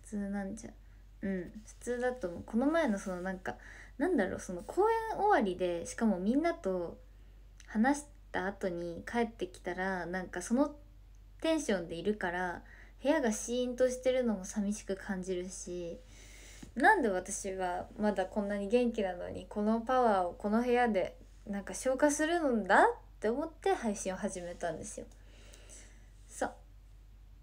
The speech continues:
でも明日はね、結構夜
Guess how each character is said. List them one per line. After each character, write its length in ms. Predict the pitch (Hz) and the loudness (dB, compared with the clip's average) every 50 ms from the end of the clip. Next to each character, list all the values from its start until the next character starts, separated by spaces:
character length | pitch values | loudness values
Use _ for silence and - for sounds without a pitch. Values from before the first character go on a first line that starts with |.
| - - - - - - - - - - - - - - - - - - - - - | -20 -20 -20 -20 -20 -20 -20 -20 -20 -20 -20 -20 -20 -20 -20 -20 -20 -20 -20 -10 -4
で 60 | 233 | 0
も 120 | 214 196 196 | 0 2 2
明 60 | 202 214 - - | 0 -2 0 2
日 60 | - 294 | 6 6
は 180 | 277 247 208 | 6 6 4
ね、 460 | 196 190 190 190 185 185 180 190 185 - - - - - - - - - - - - - - - - - - - - - - - - - - - - - - - | 2 0 -2 -4 -4 -6 -6 -8 -10 -14 -18 -20 -20 -20 -20 -20 -20 -20 -20 -20 -20 -20 -20 -20 -20 -20 -20 -20 -20 -20 -20 -20 -20 -20 -20 -20 -20 -20 -20 -6
結 220 | - - 277 277 - - | -2 0 0 0 -2 -4
構 380 | - 196 190 180 180 175 170 | -2 0 2 2 2 0 -2
夜 560 | 175 185 214 233 233 220 202 185 170 160 - | 0 2 4 4 6 6 4 4 2 0 -2